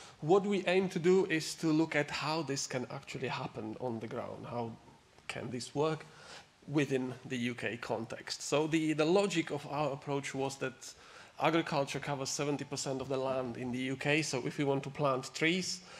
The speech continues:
maybe that's the place where we should try and do it, because this is where we have the biggest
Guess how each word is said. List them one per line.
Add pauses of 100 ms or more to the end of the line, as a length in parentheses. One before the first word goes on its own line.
(580)
maybe
that's
the
place
where
we
should
try
and
do
it,
because
this
is
where
we
have
the
biggest